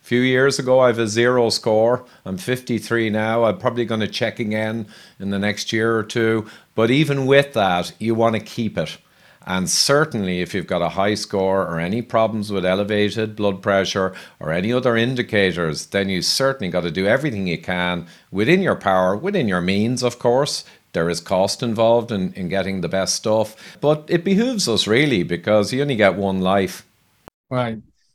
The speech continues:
Speaker 2: And I'll, uh, invite you in ten years to update us 'cause I'm sixty-three and I'm still in the zero score club and a C T angiogram read by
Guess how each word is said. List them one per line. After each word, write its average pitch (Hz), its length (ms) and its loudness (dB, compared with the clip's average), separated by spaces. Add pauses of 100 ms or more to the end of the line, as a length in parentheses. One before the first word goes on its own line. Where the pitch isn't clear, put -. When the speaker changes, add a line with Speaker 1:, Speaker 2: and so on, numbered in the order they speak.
(160)
Speaker 2:
And 135 120 0
I'll, 143 240 6
uh, 139 400 4 (340)
invite 147 500 4
you 160 120 4
in 147 100 0
ten 151 260 0
years 156 360 2
to 151 80 -2
update 131 400 0
us 123 200 -2
'cause 127 160 -2
I'm 147 200 4
sixty-three 147 880 2
and 131 100 4
I'm 127 220 2
still 139 300 2
in 127 100 2
the 123 100 0
zero 127 400 4
score 127 380 -4
club 131 380 2
and 139 440 4 (380)
a 135 140 2
C 165 320 4
T 147 220 4
angiogram 131 1080 0
read 135 320 2
by 123 400 2